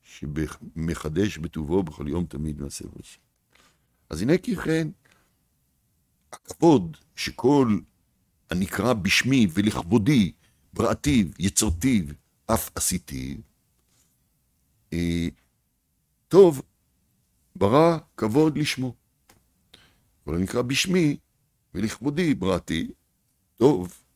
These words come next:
ברא כבוד לשמו. אז הכבוד, ההתגלות האלוקית בבריאה,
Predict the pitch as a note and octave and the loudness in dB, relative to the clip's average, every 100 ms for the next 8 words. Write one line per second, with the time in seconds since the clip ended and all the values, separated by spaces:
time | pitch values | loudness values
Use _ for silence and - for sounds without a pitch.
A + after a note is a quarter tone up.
0 | _ _ _ _ _ _ _ _ _ _ | _ _ _ _ _ _ _ _ _ _
1 | _ _ _ _ D#2 E2 G#2 A2+ A2 _ | _ _ _ _ -4 0 0 0 -4 _
2 | _ - B1 D#2+ D#2 - C#2 - - - | _ -10 -6 -6 -6 -10 -14 -12 -16 -20
3 | _ _ _ _ _ _ _ C2 C#2+ C#2 | _ _ _ _ _ _ _ -12 -10 -10
4 | - _ _ _ _ _ _ _ _ _ | -14 _ _ _ _ _ _ _ _ _
5 | _ _ - E2+ D#3 A2 D2 - D#2 D2 | _ _ -8 -2 2 2 -2 -8 -8 -6
6 | D#2 G#2+ A2+ A#2 A2 - A2 E2 D#2 D#2 | -4 -4 0 2 2 0 -4 -4 -6 -4
7 | F2+ D3+ F3 | -2 2 2